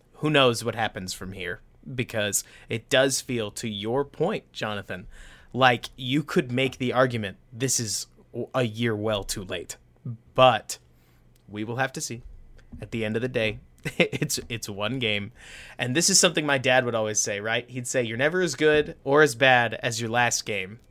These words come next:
And so, for the Bears' sake,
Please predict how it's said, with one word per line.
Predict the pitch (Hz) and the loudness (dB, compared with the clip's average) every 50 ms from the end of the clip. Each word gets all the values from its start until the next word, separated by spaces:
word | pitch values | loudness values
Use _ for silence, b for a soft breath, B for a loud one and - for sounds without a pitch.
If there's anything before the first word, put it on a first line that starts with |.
| _ - | _ -10
And | - 131 123 123 123 123 | -4 -2 -2 0 0 0
so, | 127 - 135 120 113 110 107 107 110 104 - b b b b b b b b b b b b _ _ - | 0 2 2 2 2 2 0 -2 -4 -6 -8 b b b b b b b b b b b b _ _ -16
for | - - 120 | -4 -2 -2
the | 120 135 | -2 0
Bears' | 120 143 151 156 147 147 | 4 6 8 8 8 6
sake, | - - 120 104 95 - - | 2 -2 -2 -4 -6 -8 -14